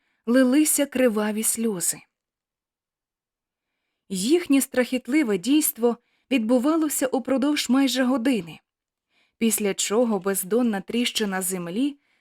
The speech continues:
затягнулася, утворивши на місці Чуденців смердюче, чавкотюче болото. Коли все скінчилося,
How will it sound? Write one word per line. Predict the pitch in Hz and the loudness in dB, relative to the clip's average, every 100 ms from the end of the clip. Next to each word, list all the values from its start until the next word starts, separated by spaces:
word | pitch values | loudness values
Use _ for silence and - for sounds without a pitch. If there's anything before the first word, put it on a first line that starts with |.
| _ | _
затягнулася, | 208 254 254 247 226 262 339 240 208 - 190 - _ _ _ _ | 2 2 2 0 2 4 4 2 0 -2 -4 -8 _ _ _ _
утворивши | 269 247 262 302 339 - 247 | -2 0 2 2 2 2 2
на | 240 | 4
місці | 240 277 277 226 | 4 2 2 -6
Чуденців | 214 - 320 277 247 262 240 _ _ _ | -2 0 2 2 0 -2 -4 _ _ _
смердюче, | - 262 262 254 202 285 330 - 294 | 2 4 4 2 0 0 2 0 -2
чавкотюче | - 247 226 233 226 - 220 - 214 | 0 -2 -2 -4 -4 -2 -2 -2 -4
болото. | 196 208 202 180 143 - - _ _ _ _ _ _ _ _ _ _ _ _ _ _ _ _ _ _ _ _ _ _ _ _ _ _ | -4 -4 -2 -4 -6 -16 -20 _ _ _ _ _ _ _ _ _ _ _ _ _ _ _ _ _ _ _ _ _ _ _ _ _ _
Коли | _ 190 180 220 330 | _ -2 0 0 0
все | - 196 | 0 -2
скінчилося, | - 190 175 - 311 277 247 240 | -2 -4 -4 -2 -2 -2 -2 -4